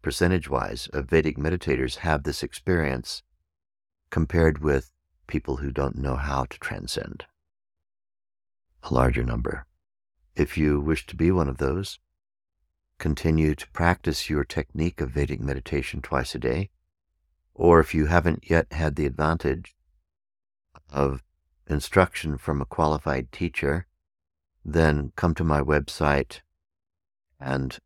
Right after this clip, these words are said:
click on the link to teachers in your area, and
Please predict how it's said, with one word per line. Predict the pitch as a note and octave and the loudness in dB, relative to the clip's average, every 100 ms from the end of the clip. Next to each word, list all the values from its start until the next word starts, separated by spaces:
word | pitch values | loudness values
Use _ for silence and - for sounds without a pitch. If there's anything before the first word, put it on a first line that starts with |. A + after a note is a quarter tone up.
| _ - | _ 2
click | G2+ - | 2 4
on | D#2+ C#2+ C#2 A#1+ - - | 4 4 2 -2 -8 -10
the | - | -2
link | D2 D#2 C#2+ - - _ | 2 2 0 -4 -18 _
to | - D#2+ C#2 C2+ B1+ - _ _ _ _ | -6 0 2 2 -2 -8 _ _ _ _
teachers | - E2+ - C#2+ | 0 0 2 0
in | C#2+ | 0
your | C2+ C2+ C2 | 0 -2 -2
area, | C2 C2 C#2+ F#2 - _ _ _ _ _ _ _ - | 0 0 0 -2 -4 _ _ _ _ _ _ _ -14
and | C2+ B1+ B1+ B1 - | -14 -6 -4 -4 -6